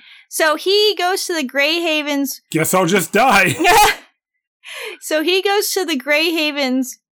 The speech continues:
Speaker 1: with the elves, their last remaining elves, including Elrond.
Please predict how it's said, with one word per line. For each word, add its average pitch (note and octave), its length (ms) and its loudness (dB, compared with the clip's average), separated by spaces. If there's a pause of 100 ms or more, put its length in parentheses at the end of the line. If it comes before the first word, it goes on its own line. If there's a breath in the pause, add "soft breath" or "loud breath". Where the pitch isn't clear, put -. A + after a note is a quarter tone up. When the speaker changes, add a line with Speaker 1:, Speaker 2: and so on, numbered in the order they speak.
(200)
Speaker 1:
with D#4 240 -2
the F#4 160 -2
elves, C4+ 600 -2
their C4 140 -4
last B3 280 -4
remaining C#4 380 -2
elves, B3 300 -4
including C#4 520 -4
Elrond. A#3 560 -4